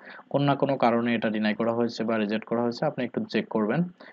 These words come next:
চেক করে যদি, আহ, মনে হয় অ্যাপ্রুভ করার মতো, সেক্ষেত্রে আপনি আবার অ্যাপ্রুভ করে দিবেন। ওকে, এখান থেকে সিলেক্ট করে দিবেন অ্যাপ্রুভ। দেখুন, এই লোন আইডিটা হচ্ছে এল ফিফটি, এই লোন আইডিটা অ্যাপ্রুভ করে দিয়ে আপনি সাবমিট করে দিলেন, তাহলে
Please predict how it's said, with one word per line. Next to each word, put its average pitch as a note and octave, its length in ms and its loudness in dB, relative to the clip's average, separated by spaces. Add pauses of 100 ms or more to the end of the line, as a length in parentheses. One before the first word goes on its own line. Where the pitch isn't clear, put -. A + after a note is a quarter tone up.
(180)
চেক C#3 180 2
করে D#3 260 8
যদি, C#3 380 6
আহ, B2 280 4
মনে B2+ 240 0
হয় B2 240 2
অ্যাপ্রুভ A#2+ 360 2
করার A#2+ 240 2
মতো, A#2 320 0
সেক্ষেত্রে B2+ 500 0
আপনি A#2 280 0
আবার A2+ 440 4
অ্যাপ্রুভ A#2 300 -2
করে B2 160 2
দিবেন। F#2+ 280 0
ওকে, A2+ 200 -2 (500)
এখান C3+ 200 -2
থেকে C3+ 120 0
সিলেক্ট B2+ 300 0
করে C3 160 4
দিবেন C3 280 2
অ্যাপ্রুভ। G2 420 -2 (680)
দেখুন, C3+ 300 2
এই B2 160 4
লোন A#2+ 200 6
আইডিটা C3+ 320 4
হচ্ছে C3+ 440 2
এল A#2+ 200 2
ফিফটি, - 400 -2 (1200)
এই A#2+ 100 4
লোন B2+ 180 6
আইডিটা C3+ 300 2
অ্যাপ্রুভ B2 320 2
করে C#3 160 6
দিয়ে D3 180 6
আপনি B2 320 0
সাবমিট A2+ 420 2
করে G#2 180 4
দিলেন, F#2+ 260 0
তাহলে A2 320 8